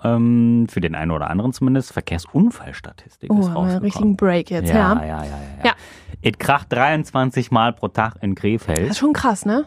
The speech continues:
Speaker 1: Ja. Und da frage ich mich ja immer, wo sind die ganzen Meldungen von der Polizei, wenn er durchschnittlich <laughs> dreiundzwanzig Mal am Tag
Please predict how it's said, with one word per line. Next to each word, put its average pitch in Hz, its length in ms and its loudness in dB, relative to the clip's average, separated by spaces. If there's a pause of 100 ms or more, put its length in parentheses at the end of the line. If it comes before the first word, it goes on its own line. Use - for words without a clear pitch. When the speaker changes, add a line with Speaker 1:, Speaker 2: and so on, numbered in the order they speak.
(140)
Speaker 1:
Ja. 80 200 -2 (400)
Und 113 80 2
da 107 60 2
frage 131 280 0
ich 110 100 -6
mich 101 180 -6
ja 107 80 0
immer, 101 420 0 (760)
wo 95 100 4
sind 117 200 -2
die 107 60 4
ganzen 104 300 2
Meldungen 101 300 2
von 98 140 0
der 92 80 2
Polizei, 85 520 -4 (180)
wenn 82 120 0
er 78 60 -2
durchschnittlich - 600 -4
<laughs> - 0 -
dreiundzwanzig 98 640 -2
Mal 92 180 0
am 85 160 -6
Tag 101 160 -6